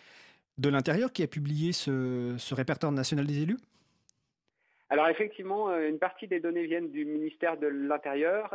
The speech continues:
Speaker 2: et le reste des préfectures, euh, euh, départementales, voilà, en fonction des, des différents échelons, euh, d'élus.
Speaker 1: Ah oui, d'ailleurs, d'ailleurs, précisons donc que ce répertoire, en fait, comprend, euh, neuf échelons, il y a neuf fichiers.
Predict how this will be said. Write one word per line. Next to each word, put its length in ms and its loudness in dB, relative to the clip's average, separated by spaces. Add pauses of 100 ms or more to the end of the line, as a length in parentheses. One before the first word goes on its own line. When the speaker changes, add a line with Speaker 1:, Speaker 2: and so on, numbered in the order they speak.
Speaker 2:
et 440 -2
le 240 -2
reste 360 -4
des 800 -4
préfectures, 680 -6
euh, 200 -2 (760)
euh, 120 -6 (120)
départementales, 720 -4 (640)
voilà, 200 0
en 60 -8
fonction 420 -6
des, 300 -4 (100)
des 120 -8
différents 500 -6
échelons, 560 -6
euh, 400 -4
d'élus. 320 -10 (880)
Speaker 1:
Ah 80 8
oui, 80 4
d'ailleurs, 160 -4 (120)
d'ailleurs, 320 0
précisons 360 0
donc 200 0
que 100 0
ce 160 -2
répertoire, 500 0
en 80 -2
fait, 360 -6
comprend, 560 -2
euh, 160 0
neuf 400 2
échelons, 260 2
il 60 2
y 20 2
a 40 -2
neuf 160 0
fichiers. 500 0